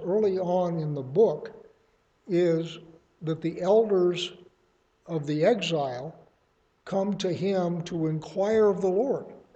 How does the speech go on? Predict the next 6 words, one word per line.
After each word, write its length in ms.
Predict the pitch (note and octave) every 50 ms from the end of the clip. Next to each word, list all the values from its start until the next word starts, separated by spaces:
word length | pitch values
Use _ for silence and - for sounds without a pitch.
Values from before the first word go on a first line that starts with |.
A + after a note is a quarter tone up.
| _ _ _ _ _ _ _ _ -
And 320 | A3+ E3 E3 E3 E3 D#3 D3
God 360 | D3+ E3+ F3 G3 G#3 G#3 F#3+
says, 500 | - - G3+ G3 F#3+ F3+ F3+ F3 D#3+ - - - - - - - _ _ _ -
"No 220 | E3 D#3+ F3+ F#3+
way, 260 | F#3 G3 A3 A3+ A3
Jose. 640 | F#3 E3+ G3+ G3+ F#3 F#3 G#3 B3 B3+ F#3 - -